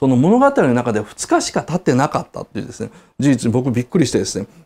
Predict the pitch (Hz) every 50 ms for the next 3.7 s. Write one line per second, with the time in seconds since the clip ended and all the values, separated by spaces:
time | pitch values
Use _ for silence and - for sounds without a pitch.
0 | - 165 185 185 - 160 180 170 156 156 - - 269 294 320 311 - 330 285 269
1 | 269 247 254 254 254 247 247 247 240 240 - 254 226 160 139 113 123 123 104 98
2 | 110 113 - 120 107 113 143 180 226 262 262 262 339 262 214 - 123 123 120 -
3 | - - - 185 175 165 165 170 175 160 135 127 123